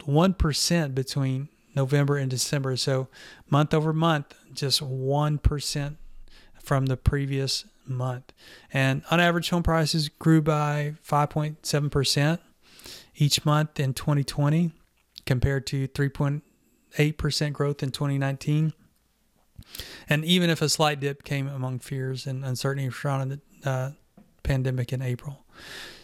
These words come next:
So, but high demand has been coupled with low inventory. And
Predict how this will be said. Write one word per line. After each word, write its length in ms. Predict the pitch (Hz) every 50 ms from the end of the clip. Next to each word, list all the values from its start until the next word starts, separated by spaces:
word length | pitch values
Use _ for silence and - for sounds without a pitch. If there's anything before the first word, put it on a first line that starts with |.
| - _ _ _ -
So, 320 | - 156 156 156 156 151
but 200 | 143 147 143 135
high 260 | 123 - 143 143 147
demand 460 | 147 147 147 147 151 151 151 151 151
has 100 | 139 135
been 160 | 127 143 139 -
coupled 300 | - 147 139 - 151 139
with 100 | 131 127
low 220 | 135 139 151 170
inventory. 720 | 175 165 160 156 151 - 139 139 135 135 135 135 147 151 147
And 320 | 139 135 135 135 143 147